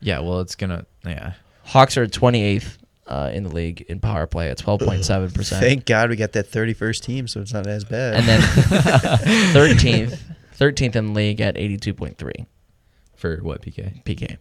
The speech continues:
Speaker 3: Thirteen.
Speaker 1: S-, um, it's just, it's just rough. You're not gonna win games going oh for five and oh for six on the power
Speaker 2: Yeah.
Speaker 1: play. It's just not gonna happen.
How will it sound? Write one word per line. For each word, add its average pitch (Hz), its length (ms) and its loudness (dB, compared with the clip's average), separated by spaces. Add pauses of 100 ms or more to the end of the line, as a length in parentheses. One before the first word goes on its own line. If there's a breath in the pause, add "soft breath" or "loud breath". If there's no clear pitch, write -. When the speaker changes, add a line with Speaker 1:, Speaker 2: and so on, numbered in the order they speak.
(120)
Speaker 3:
Thirteen. 107 360 -14 (300)
Speaker 1:
S-, - 260 -10 (140)
um, 90 440 0 (2000 loud breath)
it's - 240 -6
just, - 500 -4 (960)
it's - 160 -8
just 107 200 -6
rough. 76 340 -10
You're 107 100 -4
not 117 200 -2
gonna 127 140 -2
win 101 220 -2
games 87 280 -6
going 87 240 -6
oh 92 120 -6
for 87 120 -12
five 80 320 -6
and 85 80 -10
oh 82 100 -10
for 82 140 -10
six - 320 -10
on 64 80 -12
the 67 60 -12
power 110 100 0
Speaker 2:
Yeah. 104 160 4
Speaker 1:
play. - 300 -8 (120)
It's 104 120 -4
just 107 140 -4
not 98 260 -2
gonna 92 160 -8
happen. 95 400 -8